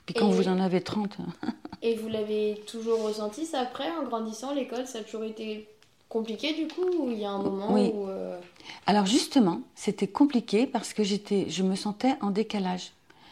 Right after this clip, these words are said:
Speaker 1: Encore une fois, c'est tr-, c'est pas, c'est pas, c'est, c'est humblement que je vous le dis. C'était pas parce que je me sentais supérieure ni
Speaker 2: Mm.
Speaker 1: inférieure, mais j'étais en décalage.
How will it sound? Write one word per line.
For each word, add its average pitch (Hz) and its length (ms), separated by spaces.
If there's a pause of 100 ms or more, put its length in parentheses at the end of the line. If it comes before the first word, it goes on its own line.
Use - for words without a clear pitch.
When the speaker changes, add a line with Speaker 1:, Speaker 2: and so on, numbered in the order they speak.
(240)
Speaker 1:
Encore 214 220
une 202 80
fois, 285 180
c'est 202 320
tr-, - 160 (160)
c'est - 320
pas, 233 100 (140)
c'est - 260
pas, 208 300 (500)
c'est, - 220 (160)
c'est - 300
humblement 262 380
que 208 140
je 185 100
vous 185 100
le 190 100
dis. 170 100
C'était - 320
pas 311 160
parce - 380
que 208 160
je 196 100
me 202 140
sentais 196 280
supérieure 247 640
ni 254 260
Speaker 2:
Mm. 254 40
Speaker 1:
inférieure, 247 400 (540)
mais 214 80
j'étais 220 300
en 285 60
décalage. 254 600